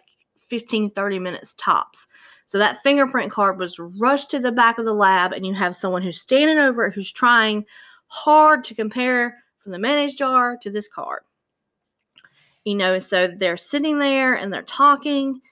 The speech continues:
and then the fingerprint tech comes in and slides the detective a piece of paper, and it's not a match. Danita didn't touch the mayo jar.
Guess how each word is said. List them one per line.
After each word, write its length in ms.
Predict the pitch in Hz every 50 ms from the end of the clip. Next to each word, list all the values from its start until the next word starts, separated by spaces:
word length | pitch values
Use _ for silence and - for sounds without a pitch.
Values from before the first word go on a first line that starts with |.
| _ _ _ _ _ _ _ -
and 200 | 208 202 202 196
then 600 | 196 196 190 190 190 185 185 185 180 180 185 208 - _ _ _ _ _ -
the 260 | 190 185 160 120 - - _ _
fingerprint 480 | - 269 302 302 302 302 320 262 254 254
tech 240 | 311 285 - -
comes 240 | - 277 269 247 240
in 400 | 247 240 240 233 233 233 226 220
and 160 | 202 156 165
slides 520 | - - - - 220 262 269 269 262 262 254
the 100 | 262 247
detective 420 | 240 233 - 247 - - 240 220
a 80 | 226 220
piece 220 | - 240 220 220
of 80 | 220 220
paper, 520 | - 220 220 220 220 220 214 214 214 214 - _ - - _ _ _ _ _
and 140 | - 208 202
it's 420 | 196 175 - - - - - _ _ _ _ _ _ _ _ _ _ _
not 260 | - 190 180 156 160
a 80 | 165 165 -
match. 560 | 180 180 180 180 - - - - - - _ _ _ _ _ _ _ _ _ _ -
Danita 420 | - 190 180 180 175 175 180 180
didn't 260 | 180 185 175 - 185 185
touch 280 | - 208 - - -
the 100 | - 208
mayo 300 | 202 196 196 208 226 220
jar. 460 | 202 180 180 165 160 156 151 - -